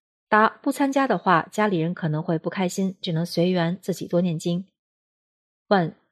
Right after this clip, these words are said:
有一位师兄请了东方台的观世音菩萨护身卡，想放到他先生的车上，他先生车上目前挂有毛主席像，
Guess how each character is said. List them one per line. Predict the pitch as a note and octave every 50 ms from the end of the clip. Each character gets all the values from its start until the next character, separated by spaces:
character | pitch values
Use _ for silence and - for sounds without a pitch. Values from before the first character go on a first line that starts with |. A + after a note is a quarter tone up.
| _ _ _
有 | A3+ A3
一 | A3+ B3
位 | C#4 C4
师 | A#3+ - C4+ C4
兄 | C4+ C#4 C#4 C#4
请 | - - F#3+
了 | E3 D#3 D#3
东 | - A3+ A3+
方 | A#3 A#3 A#3
台 | A3 G3 E3
的 | D#3+ E3
观 | - - A3 A3+
世 | A3+ - A3+
音 | A3+ A3+
菩 | - F3+
萨 | E3 F3+ F3+
护 | - - G#3
身 | G3+ - B3 B3+
卡， | - - G3 E3 C3+ - - _ _ _ _ _
想 | _ - - F#3 F3 F3+ F#3+
放 | - B3 A3 G#3
到 | G3+ G3 E3+
他 | - - G3 F#3+
先 | F#3+ - A3 A3
生 | - G#3+ F3
的 | D#3+
车 | F3 - A#3+ B3
上， | B3 - F#3 F3+ F3 - _ _ _ _
他 | - - B3+
先 | B3+ - D4+ D#4
生 | D4+ B3 A3+
车 | - - B3+ B3+
上 | B3 B3+ G#3 F#3 G3 G#3
目 | A3 G#3
前 | F#3 F#3+ F3 F#3
挂 | F#3 A3+ G#3+ F#3+
有 | E3 D#3
毛 | D3+ D#3 D#3+ F3 G3+
主 | - G3
席 | - - - E3
像， | - - A#3+ G#3+ F#3